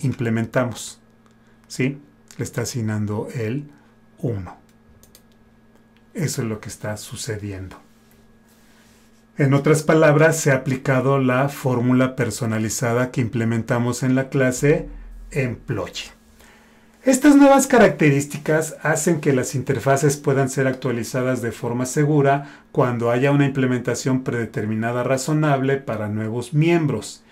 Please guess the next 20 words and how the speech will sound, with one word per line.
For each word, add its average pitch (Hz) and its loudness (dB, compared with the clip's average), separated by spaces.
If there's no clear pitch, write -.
Es 254 2
importante 202 6
diseñar 127 0
cuidadosamente 131 2
las 123 -2
interfaces 147 2
para 131 -2
que - -8
expresen 175 0
ideas 156 4
de 151 4
funcionalidad 120 -2
simple 175 2
que 139 -2
puedan 147 2
ser 151 2
implementadas 135 2
por 110 -6
múltiples 131 0
clases. - -8